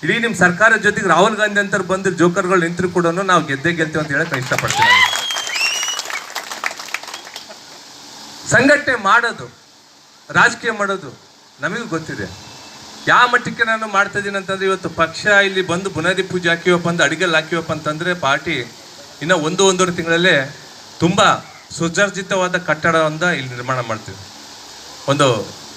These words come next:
ಕುಳಿತುಕೊಳ್ಳಕ್ಕೆ ಕನಿಷ್ಠ ಅಂದ್ರೆ ಒಂದು ನಾನೂರರಿಂದ ಐನೂರು ಚೇರ್ಗಳ ಒಂದು ವ್ಯವಸ್ಥೆ. ಎಲ್ಲ ನಮ್ಮ ಬಂದಿರತಕ್ಕಂಥ ಕಾರ್ಯಕರ್ತರಿಗೆ ಶೌಚಾಲಯಗಳ ವ್ಯವಸ್ಥೆ ಮಾಡ್ತಾ ಇದ್ವಿ.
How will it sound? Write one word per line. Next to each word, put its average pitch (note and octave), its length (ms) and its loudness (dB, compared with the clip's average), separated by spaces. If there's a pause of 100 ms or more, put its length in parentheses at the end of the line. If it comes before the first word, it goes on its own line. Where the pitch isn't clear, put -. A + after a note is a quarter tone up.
(760)
ಕುಳಿತುಕೊಳ್ಳಕ್ಕೆ F3 580 4
ಕನಿಷ್ಠ G#3+ 380 0
ಅಂದ್ರೆ F#3 220 2
ಒಂದು F#3+ 100 -2
ನಾನೂರರಿಂದ F3 540 2
ಐನೂರು D#3 300 0
ಚೇರ್ಗಳ D#3 320 -4
ಒಂದು B2+ 240 -4
ವ್ಯವಸ್ಥೆ. B2+ 640 -4 (1160)
ಎಲ್ಲ F3+ 180 8
ನಮ್ಮ G3 200 4
ಬಂದಿರತಕ್ಕಂಥ F3 580 -2
ಕಾರ್ಯಕರ್ತರಿಗೆ D#3+ 880 -2 (1900)
ಶೌಚಾಲಯಗಳ D#3 520 4
ವ್ಯವಸ್ಥೆ C3 380 -2
ಮಾಡ್ತಾ A2 300 -8
ಇದ್ವಿ. A2 260 -12